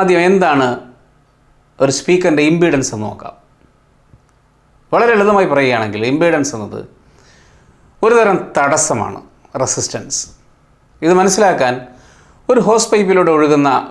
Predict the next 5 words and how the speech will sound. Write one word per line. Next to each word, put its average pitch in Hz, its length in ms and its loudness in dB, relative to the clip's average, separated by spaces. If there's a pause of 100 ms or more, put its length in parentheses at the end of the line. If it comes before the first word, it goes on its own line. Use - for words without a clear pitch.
(140)
വെള്ളവുമായി 156 580 2 (240)
നമുക്ക് 120 300 -2
താരതമ്യം 107 460 -2
ചെയ്യാം. 107 200 -16 (1800)
കുറഞ്ഞ 254 300 2